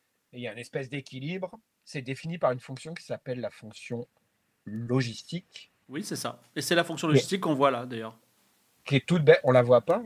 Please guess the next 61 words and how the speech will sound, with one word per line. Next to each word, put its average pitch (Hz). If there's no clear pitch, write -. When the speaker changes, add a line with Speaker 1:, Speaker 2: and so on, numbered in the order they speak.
Speaker 1:
elle 117
est -
Speaker 2:
Mais 123
Speaker 1:
où ? 196
Speaker 2:
c'est, 254
mais 147
non, 240
mais 165
c'est -
celle-là, 330
c'est -
la 123
fonction 202
Speaker 1:
Non, 233
non, 226
Speaker 2:
logistique. 233
Speaker 1:
non, 170
non, -
non, 202
non, 175
non, 180
non, -
non, 160
c'est 143
plus 135
intéressant. 131
La 143
fonction 170
logistique, 165
c'est 143
juste 147
un 147
truc 175
genre, 123
euh, 110
x 165
fois 131
un 139
moins 135
x, 127
c'est 135
un 123
truc 170
assez 143
Speaker 2:
Ouais. 131
Speaker 1:
simple, 123
c'est -
pas 107
ça, -
mais 85
bref. 98
Et 147
la 139
fon-, 156
le 143
dessin 151
qu'on 165
voit, 156
en 202
fait, 190
c'est, -